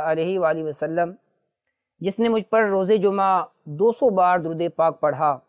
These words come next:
اس کے دو سو سال کے گناہ معاف ہوں گے۔ صلو علی الحبیب صلی اللہ تعالی علی محمد۔ آج ہم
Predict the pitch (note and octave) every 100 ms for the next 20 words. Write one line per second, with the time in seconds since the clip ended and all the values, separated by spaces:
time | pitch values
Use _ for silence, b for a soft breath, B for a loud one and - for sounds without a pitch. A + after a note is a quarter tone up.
0 | _ _ _ _ _ _ _ _ _ _
1 | A3 A3 - A#3 G3 F#3+ G3+ A#3+ A3 F3
2 | F3 F3+ - G3 G3 E3 D#3 E3 E3+ F3+
3 | E3 D3+ D3 F3+ F#3 C#3 C#3 C3+ B2 C#3
4 | D3 C3 - _ _ _ _ _ A3+ F#3+
5 | F#3 G#3 A3 A#3 F#3+ F#3+ F#3+ - E3+ F3+
6 | F#3+ G#3 G#3 - - G3 E3+ D#3+ D#3+ E3
7 | G3 D#3 D3+ D3+ D3+ D3+ D#3+ E3 D#3 C#3+
8 | D3 D3+ D3 C#3+ - D3 D3 D3+ D3 -
9 | _ _ _ _ _ _ _ _ _ _
10 | _ _ _ _ - D#3 G3 G#3 G#3+